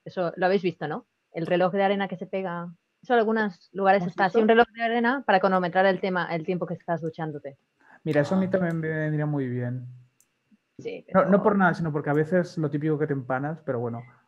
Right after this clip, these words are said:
Speaker 1: Sí, pero
Speaker 2: Ah.
Speaker 1: entonces no ves el agua que cae, en cambio en el cubo la ves.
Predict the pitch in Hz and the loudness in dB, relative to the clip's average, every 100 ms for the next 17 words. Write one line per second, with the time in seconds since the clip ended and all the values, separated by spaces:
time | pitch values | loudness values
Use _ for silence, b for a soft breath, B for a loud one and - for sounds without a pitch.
0 | _ - 277 220 214 226 247 254 208 185 | _ 0 2 4 4 2 2 2 0 2
1 | 180 170 170 170 160 165 180 208 208 214 | 2 2 0 0 0 0 0 0 0 2
2 | 208 175 160 - | 4 2 2 -4